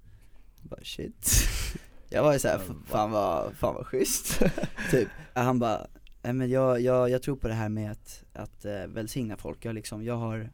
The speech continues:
Speaker 1: jag har hittat, jag har hittat honom. Jag hittar Gud." Och jag bara, "Nej, men vad fan, det är klart jag ska betala." Så här,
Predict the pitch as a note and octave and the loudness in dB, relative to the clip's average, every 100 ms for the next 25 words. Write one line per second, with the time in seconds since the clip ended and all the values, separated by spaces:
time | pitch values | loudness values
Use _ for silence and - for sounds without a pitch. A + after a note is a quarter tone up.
0 | - - B2 A#2+ A#2 A#2 A2+ B2 - A#2+ | -14 -4 0 0 -2 -4 -4 -6 -8 -8
1 | A2 - - - A#2 B2 C3+ - - - | -8 -12 -20 -8 -6 -4 -6 -6 -12 -14
2 | - - - - - - A2 A2 A2+ A#2 | -18 -20 -20 -20 -12 -8 -6 -4 -2 -4
3 | - - - - - - - B2+ B2+ A#2+ | -6 -18 -20 -20 -20 -20 4 6 6 6
4 | A2 - - - - - - - - B2 | 4 2 -4 -20 -20 -20 -20 -20 2 4
5 | B2 A#2+ - C#3 C3+ - D3+ - D3 C#3+ | 6 4 4 2 2 2 2 2 0 0
6 | C3+ C3+ D#3+ E3+ D3 D3 D#3+ | 0 4 6 6 4 8 8